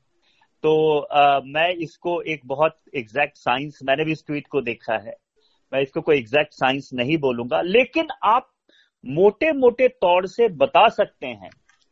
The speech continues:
कि अर्थक्वेक कहाँ आने वाला है। जैसे कि काठमांडू का अर्थक्वेक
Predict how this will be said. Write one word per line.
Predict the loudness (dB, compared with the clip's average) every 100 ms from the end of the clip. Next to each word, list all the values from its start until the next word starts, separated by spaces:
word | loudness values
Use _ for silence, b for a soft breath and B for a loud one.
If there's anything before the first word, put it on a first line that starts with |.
| _ _ _ _ -12
कि | -10 -8 -10 -2
अर्थक्वेक | 2 2 2 0
कहाँ | 2 2 2
आने | 0
वाला | -4 -4 -4
है। |
जैसे | -2 -4 -6
कि | -10
काठमांडू | -2 -2 -2 -6 -6 -8
का | -4 -4
अर्थक्वेक | -4 -8 -8 -8 -8